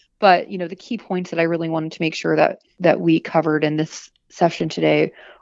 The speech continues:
really are around the importance of documentation, the importance of data to drive your strategic decision-making,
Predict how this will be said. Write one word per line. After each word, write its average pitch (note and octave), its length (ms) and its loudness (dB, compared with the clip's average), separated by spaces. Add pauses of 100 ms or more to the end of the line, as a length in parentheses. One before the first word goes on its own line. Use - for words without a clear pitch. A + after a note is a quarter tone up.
really F3 260 4
are D#3 120 6
around D#3+ 300 2
the E3 120 0
importance E3 500 2
of D3+ 80 -6
documentation, G#3+ 880 2 (320)
the - 80 -2
importance D#3+ 460 0
of D3+ 100 -4
data F3 600 8 (260)
to - 120 -8
drive D3+ 280 0
your F3+ 120 -6
strategic - 520 -6 (240)
decision-making, F#3+ 960 2